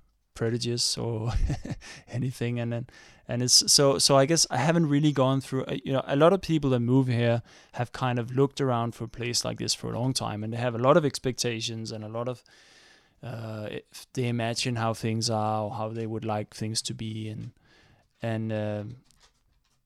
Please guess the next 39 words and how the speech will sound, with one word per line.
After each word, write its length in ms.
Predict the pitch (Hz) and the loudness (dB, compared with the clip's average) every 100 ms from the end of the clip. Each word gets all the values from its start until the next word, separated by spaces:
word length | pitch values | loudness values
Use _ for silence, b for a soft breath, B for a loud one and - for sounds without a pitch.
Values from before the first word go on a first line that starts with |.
| _ _ _ | _ _ _
and, 140 | 123 127 | -8 -6
and 200 | 127 131 | -6 -6
I 140 | 135 | -4
haven't 540 | 131 135 147 151 151 143 | -2 0 0 -2 -2 -2
really 200 | 156 175 | 0 0
gone 220 | 135 139 | 2 0
through 220 | - 135 | 0 -2
that 180 | 120 117 | 0 -4
process. 480 | - 123 175 120 113 | -2 0 0 0 0
So, 280 | - 120 - | 2 0 0
so 260 | - 120 | 2 4
I, 180 | 117 117 | 4 2
I 160 | - 123 | 0 2
don't, 260 | 135 139 320 320 285 | 2 2 -2 -12 -6
so 460 | - 127 120 117 | 0 2 2 2
yeah, 320 | - 120 120 117 | 2 2 2 -2
it's 140 | - - | -2 0
kind 180 | 175 190 | 4 4
of 60 | |
strange 300 | - 143 139 | 6 4 4
for 80 | - | 0
me. 100 | 120 | 0
And 80 | 120 | 4
then 120 | 139 | 6
it's 140 | 151 165 | 8 8
also, 360 | 156 160 139 | 8 8 8
I 100 | 127 | 6
guess, 300 | 123 123 - | 4 4 4
why 580 | 127 123 120 123 127 120 b b b b b | 4 4 6 6 4 2 b b b b b
you 360 | 123 127 131 131 | -4 4 6 8
imagine 400 | 123 120 117 127 | 6 2 2 0
something 380 | - 123 117 120 | 0 -2 -2 -2
differently 540 | 120 - 117 120 113 | -2 -2 -4 -4 -4
initially 520 | 113 113 - 113 113 | -2 -2 -4 -2 0
when 160 | 110 110 | 0 0
I 100 | 107 | 2
say 300 | - 110 107 | 2 2 2
I, 340 | 107 107 107 | 0 0 -2
I'm 280 | 110 104 - | -2 -4 -6